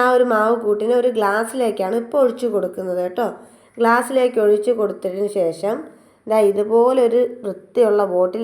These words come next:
നിങ്ങൾ എടുക്കണം. ഇത് ഞാൻ വെള്ളം കുടിക്കാനായിട്ട് ഷോപ്പിലൊക്കെ നിൽക്കുമ്പോൾ മേടിച്ചിട്ടുള്ള ബോട്ടിലാണ്. ഒരു ചെറിയ പെപ്സിയുടെ ബോട്ടിലാണ് ഞാൻ എടുത്തിരിക്കുന്നത്. ആ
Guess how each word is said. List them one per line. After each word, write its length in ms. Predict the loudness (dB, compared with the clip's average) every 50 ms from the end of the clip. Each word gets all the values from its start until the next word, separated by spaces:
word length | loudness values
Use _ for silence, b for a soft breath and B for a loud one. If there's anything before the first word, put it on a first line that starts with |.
| -4 -4
നിങ്ങൾ 200 | -4 -4 -4 -4 -4 -4
എടുക്കണം. 420 | -4 -6 -8 -8 -8 -6 -6 -8 -8 -10 -16 B B B B B B B B B -4 -4
ഇത് 100 | -2 -2 0 0
ഞാൻ 100 | 0 0 0
വെള്ളം 200 | 0 0 0 0 -2
കുടിക്കാനായിട്ട് 640 | -4 -4 -4 -4 -2 -2 -2 -2 -2 -2 -2 -2 -2 -2 -2
ഷോപ്പിലൊക്കെ 520 | -4 -2 -2 -2 -4 -4 -6 -4 -4 -4 -6 -6
നിൽക്കുമ്പോൾ 400 | -6 -8 -8 -8 -6 -4 -4 -2 -4 -4 -6 B B B B B B B B B -2
മേടിച്ചിട്ടുള്ള 680 | 0 0 0 -2 -4 -8 -12 -8 -4 -2 -2 0 -2 -2 0 0
ബോട്ടിലാണ്. 680 | 0 0 -2 -4 -6 -6 -4 -4 -4 -4 -4 -4 -6 -6 -8 -12 B B B B B B B _ _ -4 -2
ഒരു 100 | -2 -2 0 0
ചെറിയ 240 | 0 0 2 0 0 0 0
പെപ്സിയുടെ 440 | -2 -4 -4 -4 -4 -2 -2 -2 0 -2
ബോട്ടിലാണ് 440 | -2 -4 -4 -6 -4 -4 -2 -2 -2 -2 -4
ഞാൻ 120 | -4 -4 -4 -4
എടുത്തിരിക്കുന്നത്. 720 | -4 -6 -6 -6 -6 -6 -6 -8 -6 -6 -6 -6 -4 -4 -6 -8 -8 B B B B B B B B B B
ആ 20 | -2